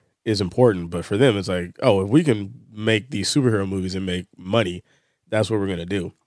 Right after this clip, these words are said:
But I feel like with Disney Plus, like, they have a, they have a, they have an opportunity to, like, to build stories and, and have the climax be the movie.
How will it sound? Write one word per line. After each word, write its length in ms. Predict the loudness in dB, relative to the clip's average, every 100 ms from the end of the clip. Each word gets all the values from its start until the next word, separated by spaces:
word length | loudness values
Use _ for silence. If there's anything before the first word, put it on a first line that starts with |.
| -8
But 220 | -8 -8 _ _ _ _ _ _ _ _ _ -20 -20 -20 -8 -2
I 80 |
feel 180 | 2 4
like 240 | 8 6 4
with 300 | 2 2 6
Disney 320 | 4 6 4
Plus, 420 | 4 4 4 0
like, 180 | -4 0
they 120 | 2
have 460 | 4 4 4 -2 -8
a, 440 | -4 -2 -2 -4 -6
they 220 | -4 2
have 200 | 4 4
a, 160 | 0 -4 -14 _ _ _ -20 -20 -20 _ 4
they 100 | 6
have 220 | 8 6
an 80 | 6
opportunity 600 | 6 2 4 6 6 4
to, 120 | 4
like, 480 | 4 2 0 -4 -20 _ _ _ _ _ _ _
to 260 | 2 4 4
build 560 | 0 4 6 6 2
stories 800 | -2 2 4 6 4 2 0 -6 -12 _ _ 0
and, 320 | 2 4 2 2
and 160 | 2
have 300 | 4 4 4
the 80 | 2
climax 640 | -2 2 4 4 2 0
be 320 | -2 0 0 0
the 180 | -2
movie. 380 | -2 -2 -4 -12